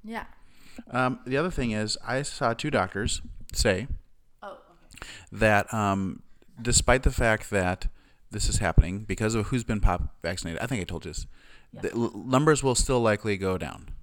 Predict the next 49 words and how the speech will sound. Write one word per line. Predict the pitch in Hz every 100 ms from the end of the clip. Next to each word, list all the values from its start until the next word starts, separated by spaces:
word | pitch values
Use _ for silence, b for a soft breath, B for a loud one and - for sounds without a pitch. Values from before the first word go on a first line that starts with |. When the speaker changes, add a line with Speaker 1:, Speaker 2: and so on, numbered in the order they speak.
| - B
Speaker 1:
Whew. | B B B B B -
Speaker 2:
Which | 113 110 - -
I'm, | 113 113 117
you | 127
know, | 92
silver | 95 123 101
lining. | 87 87 110
That | 113
is | 113
not | 113 110
me | 107 104
endorsing | 90 98 98 98 87 85 -
getting | 95 87
rid | 87
of | 80
a | 85
mask, | 82 78 -
by |
the | -
way. | 76 -
But | 107
that's | 113
just | 131 110
me | 117 110
being | 104
like, | 92 -
"You | 123
know | 170
what? | -
There's | 117
still | - 127
hope." | 113 - - 226
Speaker 1:
Right. | 220 208 185 247 - b b b b _
Yeah, | 226 196 185
that's | 196 226 247
not | 220 160 202
you | 196
saying, | - 180 180
like, | - 139 - - - - 208 165
"Don't | 240 269
wear | 285
your | 294 285
mask | 285 302 285 208
anywhere." | 180 135 127 123 190 190
That's | 185 -
just | 180 -
you | 196
saying, | 190 185 180
like, | 175 170